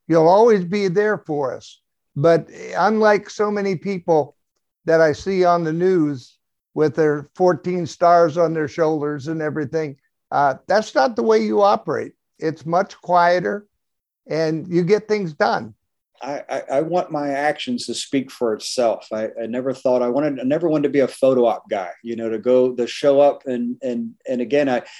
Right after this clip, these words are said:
Speaker 2: I don't wanna be on the news all the time where when you see me on the news, you just change the channel or go to, or turn the volume down because, like, man, I'm tired of hearing from this person. I'm gonna be on the news, and Crystal does a great job, uh, of putting me on the news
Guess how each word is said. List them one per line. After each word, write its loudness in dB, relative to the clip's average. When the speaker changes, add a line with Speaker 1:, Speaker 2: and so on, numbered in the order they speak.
Speaker 2:
I -12
don't 0
wanna 0
be 0
on 2
the 0
news 2
all 4
the 0
time -4
where 2
when -4
you -2
see -4
me 0
on 2
the 2
news, 4
you -6
just -4
change 0
the -8
channel 0
or 2
go 4
to, -2
or -4
turn -4
the 2
volume 4
down 0
because, -4
like, -2
man, -2
I'm -2
tired 2
of -2
hearing 0
from 0
this -2
person. -4
I'm -2
gonna 4
be 4
on 4
the 0
news, 6
and -6
Crystal 0
does 0
a -4
great -2
job, -2
uh, 2
of 0
putting 2
me 4
on 6
the 0
news 4